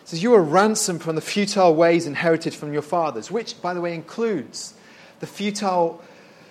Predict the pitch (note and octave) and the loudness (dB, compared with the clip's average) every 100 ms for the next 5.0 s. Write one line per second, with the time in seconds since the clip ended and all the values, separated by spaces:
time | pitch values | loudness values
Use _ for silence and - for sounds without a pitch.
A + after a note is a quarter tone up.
0 | - _ - - A3+ A3 - F#3+ C#3 - | -20 _ -6 4 4 4 0 0 -2 -6
1 | F3 - G3+ G3 F#3 E3 D3+ C#3 B2 D3+ | -6 -2 -2 -2 -2 -2 -6 -8 -10 -10
2 | D3+ D3+ G#3 F#3+ D#3+ C3 A#2 A2+ - - | -8 -2 4 4 4 -2 -8 -10 -10 -4
3 | D#3 D#3 D3 D3+ A#2 - A#3 F3 D3+ F#3+ | -2 0 0 0 -2 2 4 6 6 4
4 | G3 D3 C3 G#3 - E3 F3+ G3 - | 2 -4 2 4 4 6 8 8 4